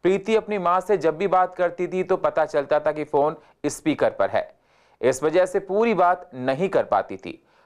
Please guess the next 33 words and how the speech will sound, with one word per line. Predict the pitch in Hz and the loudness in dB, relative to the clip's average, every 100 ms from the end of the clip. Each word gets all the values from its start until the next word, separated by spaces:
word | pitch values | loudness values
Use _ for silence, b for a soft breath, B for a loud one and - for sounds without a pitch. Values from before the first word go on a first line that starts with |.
| b | b
वहीं | 120 | -4
प्रीति | 131 170 180 196 | 0 -2 0 0
के | 196 | 2
परिजनों | 196 151 156 170 | 2 0 0 0
ने | 180 180 - | 0 -2 -4
बताया | 107 117 139 165 | -2 0 2 2
है | 160 165 | 2 -2
कि | 165 | 0
अभी | 180 127 156 | 0 0 0
तक | 175 95 - b b - | -2 -2 -4 b b -2
पुलिस | 180 202 208 | 2 2 0
सहयोग | 170 165 185 151 | 0 2 0 -2
नहीं | 123 160 | -4 -2
कर | 165 175 | 0 0
रही | 175 | 2
है। | 175 214 - b b | 0 0 -6 b b
पहले | - 135 160 151 - _ _ _ _ _ _ _ | 0 2 2 0 -2 _ _ _ _ _ _ _
आईओ | 135 165 196 220 220 - _ _ _ _ | 0 2 2 2 0 -12 _ _ _ _
कोई | 165 175 | 2 2
और | - 160 202 | 4 2 2
था, | - 117 - b b | 0 -2 -2 b b
लेकिन | 117 135 160 | -4 -2 0
अब | 147 180 | 0 0
पोस्टमार्टम | 175 180 175 165 175 196 | 0 0 0 0 0 0
की | 185 | -2
प्रक्रिया | 190 160 165 160 | -2 -2 0 0
को | 156 | 0
लेकर | 160 165 175 175 | -2 0 0 0
दूसरा | 143 139 - 151 | 0 -6 0 0
आईओ | - 123 143 160 165 B B - | 2 0 0 -2 -4 B B -6
भेजा | 139 143 131 | -2 2 0
गया | 101 92 | 2 -2
है। | 104 - | -2 -8